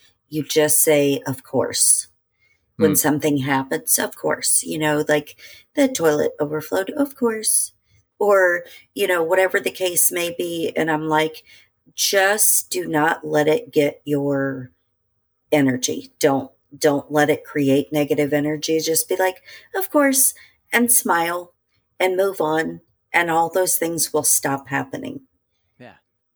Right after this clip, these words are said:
Speaker 2: Yeah, it's great. I had a lady named, uh, Mira Taylor on the show. She runs, uh, Moon and Rune Wellness. It's on Instagram. Highly recommend this, this young woman. And you can go check her out on my,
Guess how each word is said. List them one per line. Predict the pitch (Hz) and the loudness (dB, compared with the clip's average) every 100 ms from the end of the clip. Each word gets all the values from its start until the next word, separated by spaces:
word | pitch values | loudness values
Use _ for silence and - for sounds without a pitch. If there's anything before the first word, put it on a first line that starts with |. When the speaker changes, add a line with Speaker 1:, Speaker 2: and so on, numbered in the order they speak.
| _ | _
Speaker 2:
Yeah, | 120 107 - | -4 -4 -6
it's | 120 113 | -8 -2
great. | - 123 113 | 2 2 2
I | 131 123 | -2 -2
had | 120 127 135 | -2 0 2
a | |
lady | 123 123 117 | 2 2 2
named, | 113 110 | 2 0
uh, | 107 104 | -2 -2
Mira | 123 127 113 | 2 2 2
Taylor | 120 107 104 | 0 0 0
on | 101 | -2
the | 98 | -2
show. | - 107 98 | -2 0 0
She | - 117 | 0 2
runs, | 113 110 101 - | 2 2 -2 -4
uh, | 110 107 | -2 0
Moon | 117 131 127 | 2 2 0
and | 127 113 | -2 0
Rune | 110 117 113 104 | 2 2 2 2
Wellness. | 104 101 90 - | 0 0 -4 -8
It's | 98 113 | -8 -4
on | 107 104 | -4 -2
Instagram. | 131 123 - 117 120 113 107 | 0 0 0 2 2 0 -2
Highly | 120 117 107 | 0 2 2
recommend | 101 - 98 95 | 0 -2 -6 -6
this, | - - | -6 -8
this | - 117 - | -6 -4 -2
young | 117 110 | 0 2
woman. | 110 110 | 2 2
And | 107 113 | 2 0
you | |
can | 113 117 | 2 2
go | 117 107 | 2 2
check | - 123 120 | 0 -2 2
her | |
out | 113 | 2
on | 104 | 2
my, | 104 107 101 | 0 0 -2